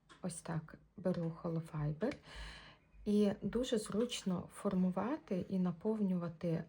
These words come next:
саме ці частини голови, де мені це потрібно зробити.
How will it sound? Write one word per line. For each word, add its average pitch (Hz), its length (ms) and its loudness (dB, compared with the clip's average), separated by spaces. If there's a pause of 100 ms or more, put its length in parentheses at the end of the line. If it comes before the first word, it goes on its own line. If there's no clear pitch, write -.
(440)
саме 175 440 -2 (100)
ці 202 160 -2
частини 170 680 -4 (1800)
голови, 180 600 2 (260)
де 226 220 -2
мені 208 340 2 (160)
це - 140 -4
потрібно 170 640 -4 (500)
зробити. - 520 -6